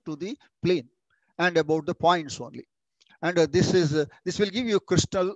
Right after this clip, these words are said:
crystal's external shape. And very large groups of prime order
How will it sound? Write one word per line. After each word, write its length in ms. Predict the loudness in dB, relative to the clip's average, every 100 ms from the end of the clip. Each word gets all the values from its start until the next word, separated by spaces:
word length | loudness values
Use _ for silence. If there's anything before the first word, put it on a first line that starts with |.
| -6
crystal's 440 | -8 -4 -4 -4
external 540 | -10 -12 -10 -8 -8 -10 -12 _
shape. 260 | -12 -12 -14 _ _ _ _ _ _ _ _
And 240 | -2 0
very 320 | 4 6 6 6
large 460 | 8 8 8 4
groups 320 | -4 -6 -4
of 160 | -4 -2
prime 280 | -2 -2 -2
order 440 | -2 -2 -2 -4